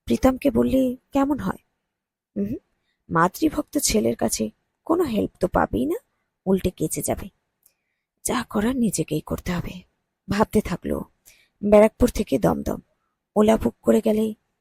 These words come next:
দেড় ঘন্টায় পৌঁছে যাবে। নটায় বেরোতে হলে সবার সামনে অসম্ভব, অন্য কিছু ভাবতে হবে। পরের দিন ভোরে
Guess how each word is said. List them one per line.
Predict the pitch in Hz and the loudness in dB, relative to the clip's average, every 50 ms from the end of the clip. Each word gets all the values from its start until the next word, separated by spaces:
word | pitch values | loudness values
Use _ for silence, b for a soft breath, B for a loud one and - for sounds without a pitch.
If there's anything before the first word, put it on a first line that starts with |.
| _ _ _ - | _ _ _ -2
দেড় | 190 170 160 165 - | 0 2 2 2 0
ঘন্টায় | - 185 190 190 - 240 | -2 -2 0 2 0 0
পৌঁছে | - - 233 220 - - 214 | 0 0 -2 -2 -2 -2 -2
যাবে। | 240 247 - 359 - - _ _ _ _ _ _ _ _ _ - 214 | -2 -2 -2 -6 -8 -8 _ _ _ _ _ _ _ _ _ 0 4
নটায় | 196 190 185 - 262 294 277 | 6 6 6 6 4 4 4
বেরোতে | 269 285 262 269 - - 254 | 4 4 4 2 0 0 0
হলে | 247 262 254 269 262 254 254 - _ _ _ _ _ _ _ _ _ _ _ _ _ - | 0 4 4 4 4 4 0 -4 _ _ _ _ _ _ _ _ _ _ _ _ _ -8
সবার | - - 233 226 226 233 220 | -2 0 0 2 2 2 2
সামনে | - - - 233 226 214 214 220 226 233 226 233 233 - _ _ _ | 4 4 4 2 0 0 2 2 2 0 0 -2 -6 -10 _ _ _
অসম্ভব, | 202 190 - - 185 175 165 - 82 - - _ _ _ _ _ _ _ _ _ _ _ _ _ _ _ | 2 2 4 2 2 0 -2 -4 -6 -8 -10 _ _ _ _ _ _ _ _ _ _ _ _ _ _ _
অন্য | 208 208 208 208 202 196 | -2 0 0 0 -2 -2
কিছু | - - - - - - | -4 -4 -2 -2 -2 0
ভাবতে | 175 180 - - _ - - | -2 -4 -6 -8 _ -8 -6
হবে। | - - - - - _ _ _ _ _ _ _ _ _ _ _ _ _ _ _ b b b b b b b b _ _ - | -6 -8 -10 -12 -16 _ _ _ _ _ _ _ _ _ _ _ _ _ _ _ b b b b b b b b _ _ 8
পরের | 233 226 226 240 226 - | 10 10 10 8 4 2
দিন | - 254 247 226 | 0 0 2 2
ভোরে | - - 226 233 220 202 196 | 4 6 8 8 8 6 4